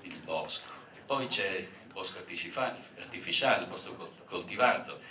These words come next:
le s-, cosiddette short rotation forestry,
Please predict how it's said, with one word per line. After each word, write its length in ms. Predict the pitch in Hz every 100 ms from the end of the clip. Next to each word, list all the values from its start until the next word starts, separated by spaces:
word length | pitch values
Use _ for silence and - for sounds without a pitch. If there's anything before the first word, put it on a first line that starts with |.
| - - - - - - - - -
le 240 | - 104
s-, 180 | 104 -
cosiddette 480 | 110 107 107 113 110
short 440 | - 135 131 127
rotation 840 | 110 110 117 120 123 120 - 107
forestry, 720 | 101 135 127 90 80 - 71